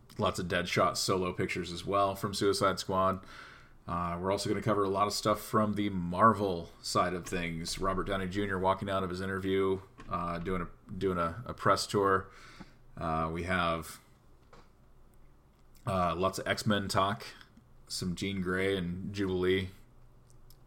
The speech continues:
uh, sightings, um, some different, uh,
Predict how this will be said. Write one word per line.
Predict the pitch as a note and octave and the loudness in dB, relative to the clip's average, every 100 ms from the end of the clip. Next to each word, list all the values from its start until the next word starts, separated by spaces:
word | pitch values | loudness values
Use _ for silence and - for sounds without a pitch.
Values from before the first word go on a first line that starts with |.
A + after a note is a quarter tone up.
| - | -12
uh, | F2 E2+ F2+ E2+ - | -6 -2 0 -2 0
sightings, | - G2 G2 G2+ G#2+ - - - - - - | 4 4 4 2 -2 -4 -8 -10 -10 -12 -10
um, | - E2+ E2 E2 | -4 -2 -2 -4
some | D#2+ - F#2+ | -6 -4 -4
different, | F#2 F#2+ G2 F2+ - | -2 0 0 -2 -2
uh, | F2+ E2+ | -2 -2